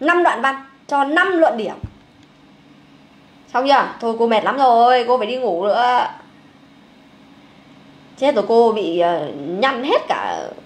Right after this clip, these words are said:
khóe mắt rồi. Xong chưa? Thế mai lại like tiếp. Rồi, xong chưa? Xong, nếu như nó ra cái đoạn này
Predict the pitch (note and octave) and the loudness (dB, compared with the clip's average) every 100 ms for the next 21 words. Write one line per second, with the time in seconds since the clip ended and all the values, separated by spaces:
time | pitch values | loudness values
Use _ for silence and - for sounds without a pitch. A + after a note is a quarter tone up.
0 | - - G3 C#4 - - F3 B2 - - | -10 -2 0 0 -2 0 0 0 -6 -20
1 | - - - - - - _ - - - | -20 -20 -20 -20 -20 -20 _ -20 -16 -2
2 | C4 C#4 A#3 D#3+ - - _ _ _ _ | 0 2 0 -2 -10 -20 _ _ _ _
3 | - _ - - - - - - - - | -20 _ -20 -20 -20 -20 -20 -20 -20 -20
4 | - - - A3 C#4 C#4+ C#4+ C4 A3+ C4+ | -20 -20 -8 -4 0 0 0 0 0 0
5 | C#4+ D#4+ G4+ - - - - - - - | 0 -2 -2 -6 -20 -20 -20 -20 -20 -20
6 | - - - - - - - - - - | -20 -20 -20 -20 -20 -20 -20 -20 -20 -20
7 | - - - - - - - - B3 C4+ | -20 -20 -20 -20 -20 -20 -8 0 4 4
8 | B3+ B3+ - D4 D4+ D4 A#3+ G3+ - D4 | 0 -4 -4 0 2 4 2 0 0 0
9 | D4+ B3+ D#4+ D#4+ D4 D#4 C#4 D4 D4+ A3 | 4 2 4 2 2 2 2 2 0 -2
10 | A3 G#3 G3+ | -6 -4 -4